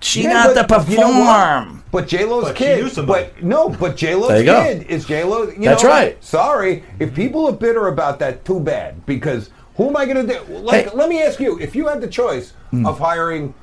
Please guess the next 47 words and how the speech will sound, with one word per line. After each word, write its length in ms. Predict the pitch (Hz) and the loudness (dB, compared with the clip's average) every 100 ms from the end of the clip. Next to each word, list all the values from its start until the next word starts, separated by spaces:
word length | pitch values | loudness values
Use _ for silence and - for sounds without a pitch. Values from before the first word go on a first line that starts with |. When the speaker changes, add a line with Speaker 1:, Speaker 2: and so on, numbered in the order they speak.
| - | -14
Speaker 2:
my 300 | 92 143 240 | -4 -2 -2
kid 260 | - 247 220 | -2 -4 -4
or 80 | 196 | -2
your 260 | 165 214 | -4 -4
kid, 320 | - 147 123 113 | -6 -8 -8 -10
the 100 | 117 | -8
same 300 | 160 202 202 | -6 -4 -4
age, 380 | 185 120 117 | -4 -6 -8
for 120 | - 123 | -10 -6
your 220 | 120 156 | -4 -4
company, 480 | 175 170 139 101 113 | -6 -6 -8 -10 -12
you're 100 | 247 285 | -12 -8
gonna 120 | 330 | -4
hire 240 | 320 320 | -2 -2
your 240 | 339 359 - | -2 -4 -4
kid. 160 | 175 | 0
Speaker 1:
Bro, 380 | 120 113 110 - | 4 6 6 2
uh, 220 | 120 104 101 | 0 0 2
you 80 | 107 | 0
know 120 | 104 | 2
what? 160 | 110 | 2
To 60 | 110 | 2
be 100 | 107 | 0
honest 240 | 104 110 | 2 0
with 100 | 107 | -2
you, 40 | 101 | -4
you 40 | |
could 100 | 98 101 | -2 0
ask 180 | 104 107 | 0 -2
my 80 | 98 | -2
daughter. 280 | 104 104 | -2 -2
This 180 | 101 98 | -2 -6
is 60 | - | -8
a 40 | |
true 180 | - 107 | -6 -6
story. 340 | - 110 107 | -4 -2 -2
I 60 | 98 | -4
fired 400 | 95 104 104 95 | -6 -4 -4 -8
her. 100 | 87 | -12
She 120 | - | -12
worked 220 | 104 107 101 | -10 -10 -8
for 100 | 107 | -10
me, 80 | |
and 120 | 104 101 | -8 -12
I 60 | |
fired 380 | 87 95 90 | -8 -6 -6
her. 100 | 78 | -10